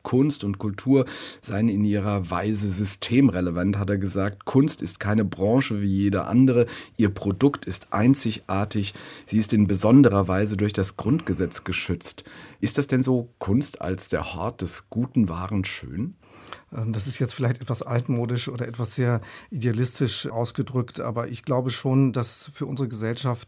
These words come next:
Speaker 2: das System relevant ist.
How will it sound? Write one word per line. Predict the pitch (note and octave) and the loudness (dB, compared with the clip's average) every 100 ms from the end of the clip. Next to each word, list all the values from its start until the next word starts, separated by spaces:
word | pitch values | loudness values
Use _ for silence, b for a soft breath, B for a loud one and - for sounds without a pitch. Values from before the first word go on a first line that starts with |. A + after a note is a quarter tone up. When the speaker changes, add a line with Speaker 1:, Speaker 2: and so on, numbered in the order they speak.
| - | -6
Speaker 2:
das | B2 A#2 - - | -2 -2 -4 -4
System | B2+ - - B2+ C3 B2+ B2 _ _ - | -4 -6 -2 2 4 2 -4 _ _ -4
relevant | A#2+ A#2+ A#2 B2 A#2+ | -2 0 0 0 -2
ist. | C#3 C3+ - - | -4 -4 -4 -10